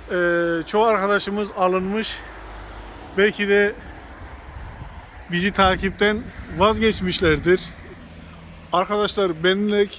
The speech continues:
olan bir şey yok. İnanın bunları, e, her zaman söylüyorum. Ben elimden geldiği kadarıyla bütün yorumlara, e, cevap vermeye çalışıyorum. Gecenin hangi saat olursa olsun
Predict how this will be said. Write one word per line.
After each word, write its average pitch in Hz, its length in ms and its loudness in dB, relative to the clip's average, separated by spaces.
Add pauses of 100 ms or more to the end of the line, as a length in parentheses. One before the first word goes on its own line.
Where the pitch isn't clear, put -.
(120)
olan 185 340 2
bir 175 60 -6
şey 214 240 -2
yok. 208 320 2
İnanın 190 500 -2
bunları, 180 420 0 (100)
e, 170 240 0
her 196 160 0
zaman 196 260 -2
söylüyorum. 165 600 0 (520)
Ben 202 260 2 (380)
elimden 196 340 2
geldiği 202 460 0
kadarıyla 180 520 -2 (140)
bütün 233 460 -2
yorumlara, 190 720 0 (520)
e, 180 80 0 (1500)
cevap 180 380 2
vermeye 196 380 2
çalışıyorum. 170 640 0
Gecenin 180 340 0
hangi 208 260 0
saat 180 320 0
olursa 185 300 -2
olsun 185 360 -4